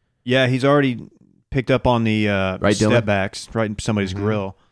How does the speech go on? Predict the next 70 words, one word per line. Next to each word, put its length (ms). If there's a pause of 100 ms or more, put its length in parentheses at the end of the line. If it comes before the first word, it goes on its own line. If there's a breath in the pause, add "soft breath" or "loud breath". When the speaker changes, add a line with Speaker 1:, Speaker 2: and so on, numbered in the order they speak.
(100)
Speaker 2:
I've 200
never 220
seen 180
anybody 260
look 220
more 220
unhappy 400
than 180
Dylan 260
looks 220
directly 360
to 60
my 140
right 260
at 100
the 80
Speaker 1:
Well, 180
Speaker 2:
moment. 40
Speaker 1:
Dylan's 220
a 60
Spurs 340
fan, 240
and 100
they're 120
very 300
meh. 260 (560)
Speaker 3:
Regular 360
season 300
N 140
B 160
A, 240
it's, 360 (2250 loud breath)
it's 180
just 280
terrible. 500 (200)
Speaker 2:
Uh, 60
you 180
hate 220
it. 160
You 140
Speaker 1:
People 120
Speaker 2:
fucking 180
Speaker 1:
tune 60
Speaker 2:
hate 120
Speaker 1:
into 120
Speaker 2:
it. 40
Speaker 1:
this 160
Speaker 2:
I 140
Speaker 1:
pod 120
to 40
Speaker 2:
live 80
Speaker 1:
hear 120
us 80
Speaker 2:
for 60
it. 20
Speaker 1:
talk 140
Speaker 3:
Hate 100
it. 20
Speaker 1:
sports. 480
Speaker 2:
I 80
Speaker 1:
People 120
Speaker 2:
live 100
Speaker 1:
wanna 180
Speaker 2:
for 60
it. 60
Speaker 1:
hear 80
Speaker 2:
You 100
Speaker 1:
it. 40
Speaker 2:
hate 180
it. 120